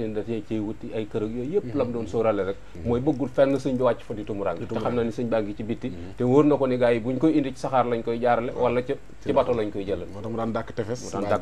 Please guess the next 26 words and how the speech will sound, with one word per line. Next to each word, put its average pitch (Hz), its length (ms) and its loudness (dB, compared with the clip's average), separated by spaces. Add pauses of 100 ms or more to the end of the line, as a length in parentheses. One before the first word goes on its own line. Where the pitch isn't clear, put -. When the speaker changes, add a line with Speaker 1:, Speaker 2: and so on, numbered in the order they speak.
(120)
Speaker 2:
gaal. 107 100 2
Speaker 1:
tefes 98 160 -4
yi 110 120 -4
ak 98 140 -4
gaar 92 200 4
yi 92 80 -2
di 98 80 -2
wuti 92 240 -4
kër. 92 160 -4
Speaker 2:
Ah, 123 260 -10
ci, - 100 -10 (140)
waaw. 92 240 -8 (280)
Speaker 1:
<laughs> - 540 -10
Loolu 123 220 6
moo 131 140 6
lay 139 100 10
xamal 131 220 4
ni 120 100 4
la 110 100 2
kii 123 260 2
du, 123 120 0
du, 117 180 -2
du 113 100 -4
nit 117 240 -4
ku 117 80 -6
nelaw. 95 260 -4